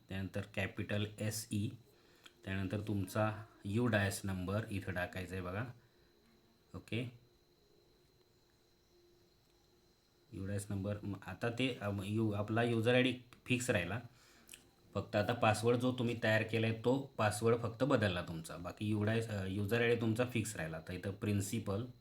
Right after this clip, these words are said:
ओके, हे झाला आपला user आयडी. सगळ्यांचा user आयडी असाच असणार आहे, फक्त मध्ये यू डायस नंबर बदलणार आहे आणि पासवर्ड जो तुम्ही ठेवणार आहे तो.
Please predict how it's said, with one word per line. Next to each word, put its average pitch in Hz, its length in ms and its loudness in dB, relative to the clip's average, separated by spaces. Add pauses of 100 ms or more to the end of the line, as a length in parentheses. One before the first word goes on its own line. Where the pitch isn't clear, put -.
(1300)
ओके, - 300 -10
हे 101 80 -2
झाला 98 240 2
आपला 104 420 -2
user 104 300 0
आयडी. 82 180 -4
सगळ्यांचा 110 420 2
user 113 200 2
आयडी 117 120 2
असाच 113 260 2
असणार 107 320 -2
आहे, 107 80 0
फक्त - 260 -8
मध्ये 104 320 0
यू 110 180 2
डायस 101 260 2
नंबर 98 220 -2
बदलणार 90 360 -6
आहे 98 80 -4
आणि 104 100 -2
पासवर्ड 104 420 -2
जो 110 200 -2
तुम्ही 104 180 0
ठेवणार 98 300 -4
आहे 113 80 0
तो. - 260 -10